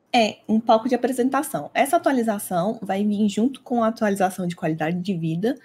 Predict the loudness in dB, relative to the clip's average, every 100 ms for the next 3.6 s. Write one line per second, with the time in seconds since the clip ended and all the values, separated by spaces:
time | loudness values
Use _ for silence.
0 | -20 _ _ _ 0 2 2 0 2 2
1 | 2 0 0 0 0 0 2 4 4 2
2 | 0 -2 -2 -2 -2 -2 0 2 2 2
3 | 0 -2 -4 -6 -12